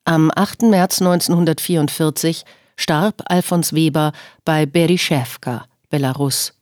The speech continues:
Weißrussland. Kompaniechef Hauptmann Wasmuth richtete am achtzehnten März neunzehnhundertvierundvierzig ein Kondolenzschreiben an die Witwe.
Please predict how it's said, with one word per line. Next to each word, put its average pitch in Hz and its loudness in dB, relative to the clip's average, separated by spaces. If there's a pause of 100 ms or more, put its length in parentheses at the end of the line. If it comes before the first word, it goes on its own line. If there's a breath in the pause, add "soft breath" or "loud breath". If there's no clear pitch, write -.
Weißrussland. 127 -6 (1120)
Kompaniechef 202 2
Hauptmann 165 0
Wasmuth 165 0
richtete 170 -2
am 151 2
achtzehnten 160 0
März 143 0
neunzehnhundertvierundvierzig 151 0 (520 soft breath)
ein 175 -2
Kondolenzschreiben 175 2
an 156 0
die 170 2
Witwe. 143 -2